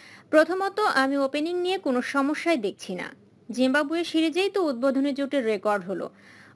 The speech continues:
ওপেনারদের নিয়ে কোনো অসুবিধা নেই। লিটন স্কোয়াডে ফিরেছে। কাল দল নির্বাচন করা হবে।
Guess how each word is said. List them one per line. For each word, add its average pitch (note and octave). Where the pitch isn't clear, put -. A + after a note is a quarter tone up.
ওপেনারদের F#4
নিয়ে G4
কোনো A#3
অসুবিধা B3+
নেই। F#3+
লিটন D4
স্কোয়াডে C#4
ফিরেছে। F3+
কাল C4+
দল C4+
নির্বাচন C#4
করা D#3+
হবে। D#3+